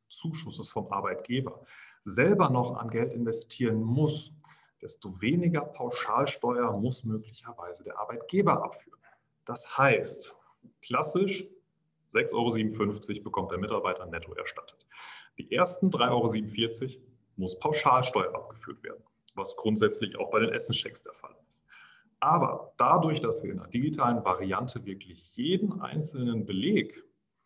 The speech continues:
systemseitig prüfen, stellen wir auch fest, okay,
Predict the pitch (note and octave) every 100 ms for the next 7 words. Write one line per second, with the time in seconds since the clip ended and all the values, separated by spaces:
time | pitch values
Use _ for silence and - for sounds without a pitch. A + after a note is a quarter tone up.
0 | _ - - - - F3 D#3 A#2 F2+ -
1 | - - G3 G#3 - - - _ _ _
2 | _ _ _ - - - A2+ A#2+ G#2+ D#2
3 | - - - F#3 - - - - E3